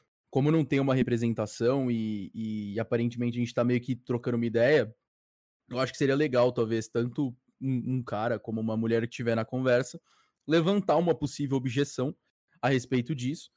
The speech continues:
e a gente tentar trocar uma ideia e tentar mostrar um, um caminho diferente, entendeu?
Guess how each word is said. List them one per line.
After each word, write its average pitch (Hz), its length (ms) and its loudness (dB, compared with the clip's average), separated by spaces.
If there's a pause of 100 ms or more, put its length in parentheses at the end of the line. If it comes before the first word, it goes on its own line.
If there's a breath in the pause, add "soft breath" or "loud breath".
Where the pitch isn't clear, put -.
(400)
e 156 200 0
a 185 80 6
gente 170 240 0
tentar 175 480 4
trocar 180 280 0
uma 190 100 2
ideia 170 240 4
e 175 120 2
tentar 170 380 2
mostrar 170 360 2
um, 170 500 -2
um 160 40 2
caminho 160 300 2
diferente, 165 540 0
entendeu? 104 340 -6